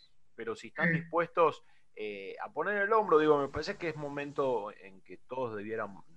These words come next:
Speaker 1: debieran ser también un poquito solidarios, los dueños de los hoteles, los dueños de los teatros, los, porque le cargamos todo a lo-, a los gobiernos, es verdad, yo creo que necesitamos una política, coincido con Marcelo,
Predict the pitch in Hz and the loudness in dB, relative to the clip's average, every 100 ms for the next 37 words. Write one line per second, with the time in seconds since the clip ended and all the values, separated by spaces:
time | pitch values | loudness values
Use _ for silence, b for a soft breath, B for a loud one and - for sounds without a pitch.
0 | - 85 101 104 98 - 107 98 92 98 | -14 -12 -8 -10 -10 -10 -10 -12 -14 -18
1 | 90 92 92 87 80 90 113 95 80 78 | -20 -18 -18 -18 -14 -6 -6 -6 -10 -12
2 | 76 98 117 107 90 90 - 107 101 98 | -12 -12 -10 -8 -8 -6 0 0 0 -4
3 | 85 117 110 98 87 - 104 107 - 98 | -4 -4 -4 -6 -6 -2 0 0 -2 -6
4 | 95 B B B - 104 92 - - - | -6 B B B -6 -6 -6 -12 -20 -16
5 | 101 98 98 110 147 160 - 156 156 139 | -14 -12 -8 0 0 0 2 4 4 4
6 | 120 92 110 104 110 135 160 170 135 120 | 0 -2 -4 -2 0 4 4 2 -4 -4
7 | 123 139 123 117 127 120 107 101 101 120 | 0 2 2 -2 -8 -10 -12 -12 -8 -6
8 | 107 98 85 92 90 90 82 78 87 107 | -6 -12 -14 -16 -16 -12 -12 -12 -14 -10
9 | 120 98 82 80 - 87 76 | -10 -8 -10 -12 -12 -14 -14